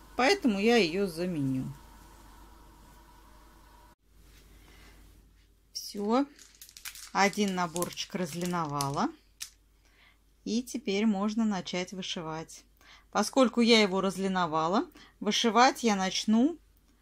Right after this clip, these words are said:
с правого нижнего угла, как обычно. Если бы я не разлиновывала, я бы начала вышивать от центра. Я так люблю вышивать именно наборы,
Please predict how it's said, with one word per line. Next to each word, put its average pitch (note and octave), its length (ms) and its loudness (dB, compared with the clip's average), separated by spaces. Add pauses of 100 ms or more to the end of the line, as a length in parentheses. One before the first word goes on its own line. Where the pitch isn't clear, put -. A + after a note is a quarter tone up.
(240)
с - 120 -14
правого A#3 520 4
нижнего G#3 500 2
угла, D#3 360 -2
как F#3+ 240 -4
обычно. D#3+ 460 -4
Если A3 400 2
бы G3 120 -2
я F#3 240 2
не F3+ 220 -2
разлиновывала, C#4+ 800 -2
я G#3+ 300 2
бы A3+ 120 0
начала F#3 540 -2 (360)
вышивать F3 720 -4 (440)
от F#3 260 -2
центра. D3+ 640 -8 (2250)
Я G#3+ 160 0
так - 320 0
люблю F#3 340 -4
вышивать F3+ 640 -4
именно E3+ 320 -6
наборы, F3+ 640 0